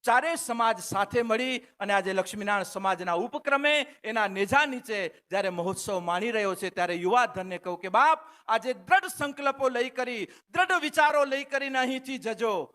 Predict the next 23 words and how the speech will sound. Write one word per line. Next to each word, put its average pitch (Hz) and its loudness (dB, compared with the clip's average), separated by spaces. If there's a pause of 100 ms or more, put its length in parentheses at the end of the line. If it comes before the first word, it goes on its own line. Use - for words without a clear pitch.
(100)
હા, 262 2
કે 285 0
જેથી 269 -2
કરી 330 0 (200)
અને 277 2
આજે, 262 4
કારણ 269 -6
કે 269 0
આપણા 262 2
સમાજમાં 254 -2
લક્ષ્મીનારાયણની 247 -2
પ્રેરણા 226 -2
આપવા 220 0
કે 226 -8
લક્ષ્મીનારાયણના 220 -2
સિદ્ધાંતો 220 -2 (140)
બતાવવા 240 2
વાળું 233 0
હવે 185 -2
કોઈ 226 -8
છે 247 -6
નહીં, 180 -8
બાપ. 113 -14